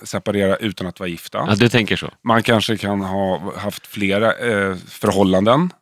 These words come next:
Speaker 2: Så kan man
Speaker 1: Och
Speaker 2: ha.
Speaker 1: om man har haft flera, då betyder ju det att man har separerat tidigare.
Speaker 2: Ja, du tänker så. Ja.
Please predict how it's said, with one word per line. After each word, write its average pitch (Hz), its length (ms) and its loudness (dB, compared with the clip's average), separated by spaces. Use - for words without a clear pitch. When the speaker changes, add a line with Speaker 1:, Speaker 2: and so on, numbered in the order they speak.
Speaker 2:
Så 107 180 0
kan 123 140 -4
man 92 100 2
Speaker 1:
Och 113 80 6
Speaker 2:
ha. 80 80 0
Speaker 1:
om 120 120 4
man 110 120 6
har 101 40 4
haft - 200 0
flera, 135 380 0
då 101 100 -2
betyder 117 360 -6
ju 110 60 -2
det 95 240 -2
att 110 120 -10
man 98 160 0
har 107 180 2
separerat 113 540 -2
tidigare. 139 320 -8
Speaker 2:
Ja, 87 120 2
du 87 100 -2
tänker 90 260 -6
så. 76 80 -16
Ja. 117 200 2